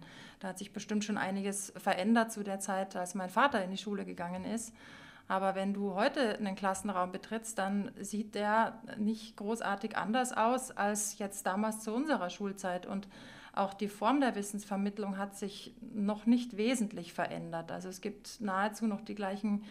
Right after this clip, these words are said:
Bücher, es findet immer noch ein Frontalunterricht statt. Und, ähm, wir lernen einfach immer noch so, dass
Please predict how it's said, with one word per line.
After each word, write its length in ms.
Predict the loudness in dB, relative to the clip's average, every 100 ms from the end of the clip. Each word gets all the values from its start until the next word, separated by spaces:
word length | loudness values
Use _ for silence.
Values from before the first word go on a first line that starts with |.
| -14 -16 -4
Bücher, 500 | 2 4 6 6 6
es 220 | 4 -2
findet 320 | -2 -2 -2 0
immer 200 | 0 0
noch 180 | -2
ein 80 | -4
Frontalunterricht 920 | -4 -4 0 2 4 2 2 0 -4
statt. 380 | -2 0 0 -2 -16 -20 -18 -20 -20 -12 -2
Und, 420 | -2 -2 -6 -6
ähm, 560 | -4 -2 -2 -4 -4 -6 -8 -6
wir 200 | -2 2
lernen 340 | 6 6 6
einfach 280 | 4 0 0
immer 220 | 4 8
noch 180 | 8 6
so, 300 | 0 0 2
dass 300 | 2 -2